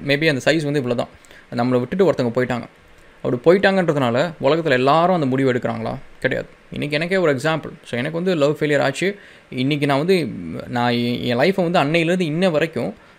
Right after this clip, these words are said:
இப்படி மாத்தணும், இதை பண்ணணும், அப்படி பண்ணணுன்ட்டு முடிவு எடுத்துட்டு இன்னைக்கு அந்த லைன்ல நான் போயிட்டு இருக்கேன். I'm doing very well. I'm pretty happy. இன்னைக்கு நான் பண்றது வந்து I'm very happy. ஓகேவா? அதுக்காக வந்து அந்த,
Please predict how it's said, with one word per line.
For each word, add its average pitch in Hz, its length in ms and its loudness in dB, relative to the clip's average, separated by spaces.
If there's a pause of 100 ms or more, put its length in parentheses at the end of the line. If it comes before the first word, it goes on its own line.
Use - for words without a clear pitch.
இப்படி 131 280 0
மாத்தணும், 151 520 0
இதை 127 240 0
பண்ணணும், 151 260 -2
அப்படி 135 260 -2
பண்ணணுன்ட்டு 151 360 -2
முடிவு 175 280 2
எடுத்துட்டு 170 260 0
இன்னைக்கு 143 240 -4
அந்த 120 120 -4
லைன்ல 165 260 -4
நான் 131 140 -4
போயிட்டு 156 280 -2
இருக்கேன். 185 320 -2
I'm 147 160 2
doing 160 240 2
very 147 220 4
well. 87 100 -4 (340)
I'm 170 140 -4
pretty 196 240 4 (100)
happy. 151 200 -6 (260)
இன்னைக்கு 160 280 -2
நான் 156 120 -2
பண்றது 165 320 0
வந்து 190 80 2
I'm 127 200 0
very 156 240 4
happy. - 240 -8 (500)
ஓகேவா? 117 280 -2 (120)
அதுக்காக 185 220 4
வந்து 185 200 2
அந்த, 165 240 2